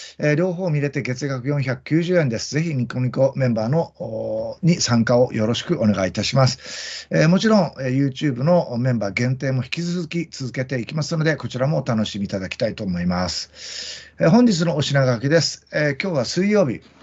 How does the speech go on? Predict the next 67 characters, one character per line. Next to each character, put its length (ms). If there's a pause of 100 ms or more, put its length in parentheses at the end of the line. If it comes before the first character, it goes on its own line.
(100)
え 140
ー、 40
千 260
七 180
百 200
人 160
ル 180
ー 220
ル 60
適 280
用 100
で 120
す。 480
え 100
ー、 20
一 100
般 200
公 180
開 160
ラ 120
イ 40
ブ、 180 (420)
え 220
ー、 20
二 140
十 160
二 120
時 160
二 120
十 120
五 140
分 180
の 80
時 160
点 200
で、 260 (300)
え 100
ー、 40
千 240
七 200
百 240
人 180
を 320
超 120
え 60
て、 440
え 40
ー、 20
い 40
れ 100
ば、 260 (440)
え 60
ー、 20
一 60
般 180
公 200
開 220
ラ 100
イ 20
ブ 140
十 200
五 140
分 200
延 180
長 180
し 100
て、 200